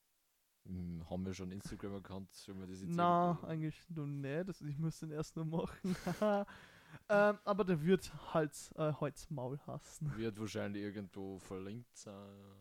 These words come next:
Speaker 2: Ja, bei Spotify
Speaker 1: Äh.
Speaker 2: wird's irgendwie schwer. Aber auf der Website w w w solos lupus punkt a t ist der verlinkt.
Speaker 1: Da könnt ihr dann gleich was
Speaker 2: Bisschen
Speaker 1: bestellen.
Speaker 2: bestellen, bisschen
Speaker 1: Merch
Speaker 2: Musik
Speaker 1: kaufen.
Speaker 2: machen. <laughs>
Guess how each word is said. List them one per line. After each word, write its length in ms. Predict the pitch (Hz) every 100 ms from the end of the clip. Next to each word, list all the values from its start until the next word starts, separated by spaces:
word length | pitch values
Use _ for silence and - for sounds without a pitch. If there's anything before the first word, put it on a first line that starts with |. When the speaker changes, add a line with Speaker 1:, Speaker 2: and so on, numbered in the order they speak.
| -
Speaker 2:
Ja, 280 | 160 147 147
bei 200 | 147 151
Spotify 500 | 156 - - - -
Speaker 1:
Äh. 100 | 147
Speaker 2:
wird's 180 | 151 -
irgendwie 240 | 156 151
schwer. 160 | 147 147
Aber 280 | 151 165 156
auf 160 | 240 -
der 120 | 214
Website 460 | 208 214 - 190 180
w 60 |
w 240 | 208 214 196
w 160 | 202
solos 480 | 208 - 196 202 190 185 190 185 -
lupus 340 | 175 - 175
punkt 380 | - 170 185 - -
a 160 | 160
t 400 | 165 - - 160 175
ist 300 | 147 - -
der 160 | 147
verlinkt. 840 | - 147 143 143 151 165 - - - _ _ - - - - -
Speaker 1:
Da 120 | 113
könnt 340 | - 117 107 -
ihr 60 |
dann 400 | 90 95 92 90
gleich 380 | - 90 87 85 87 -
was 240 | 82 - - -
Speaker 2:
Bisschen 0 |
Speaker 1:
bestellen. 680 | 156 151 160 151 147 156 147
Speaker 2:
bestellen, 600 | 160 - 156 156 156 151
bisschen 160 | 123
Speaker 1:
Merch 160 | 123 131
Speaker 2:
Musik 160 | 147
Speaker 1:
kaufen. 380 | - 117 123 -
Speaker 2:
machen. 1000 | 165 160 - - 160 156 151 147 147 143 156
<laughs> 500 | 175 190 156 180